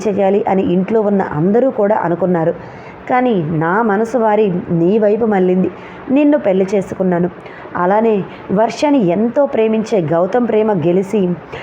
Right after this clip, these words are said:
వర్ష తనకు దక్కింది. మరి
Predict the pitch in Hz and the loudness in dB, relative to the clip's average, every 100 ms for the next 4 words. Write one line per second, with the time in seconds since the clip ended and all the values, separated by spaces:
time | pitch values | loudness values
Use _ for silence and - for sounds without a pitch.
0 | - - 214 226 226 247 233 190 185 165 | -14 -4 0 0 0 -2 0 0 0 0
1 | 156 151 190 180 - - - - 214 240 | -2 0 0 0 -2 -8 -18 -8 -2 0
2 | 240 180 | 2 -2